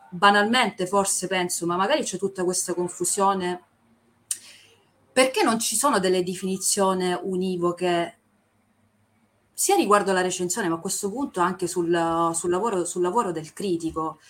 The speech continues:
Non lo so, è tutto molto complesso. Allora forse dovremmo fare come veramente gli accademici, che prima ci riuniamo tra di noi, si fa una, come dire,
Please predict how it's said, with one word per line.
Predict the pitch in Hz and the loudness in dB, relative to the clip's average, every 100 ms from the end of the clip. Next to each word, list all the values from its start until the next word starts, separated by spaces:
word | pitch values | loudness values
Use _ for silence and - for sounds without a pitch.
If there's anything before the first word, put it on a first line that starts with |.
| - - - - _ _ | -20 -20 -20 -20 _ _
Non | 240 | 0
lo | 311 | 2
so, | 269 | 4
è | 339 359 | 2 0
tutto | - 269 - 233 | -4 -6 0 0
molto | 220 220 214 | 0 0 -2
complesso. | 220 208 202 | 0 -2 2
Allora | 269 277 | 4 4
forse | 240 233 190 | 4 0 0
dovremmo | 190 196 202 | 0 2 2
fare | 240 233 | 2 2
come | 185 185 185 185 _ | 2 0 -2 -6 _
veramente | 190 214 226 | -4 -2 0
gli | 175 | 0
accademici, | 180 180 185 175 175 170 - 165 | 0 -2 -2 0 0 -2 -4 -6
che | 180 180 - | -4 -6 -6
prima | 254 302 285 | -4 -2 -2
ci | 233 | -4
riuniamo | 226 214 202 196 | -2 -2 -2 -2
tra | 190 | -4
di | 180 185 | -4 -4
noi, | 175 160 156 165 | -4 -4 -6 -2
si | - 208 | -2 -2
fa | - 254 302 | 4 8 8
una, | 285 226 202 196 | 6 0 -2 -2
come | 202 | -4
dire, | 196 196 175 170 | -2 -2 0 -2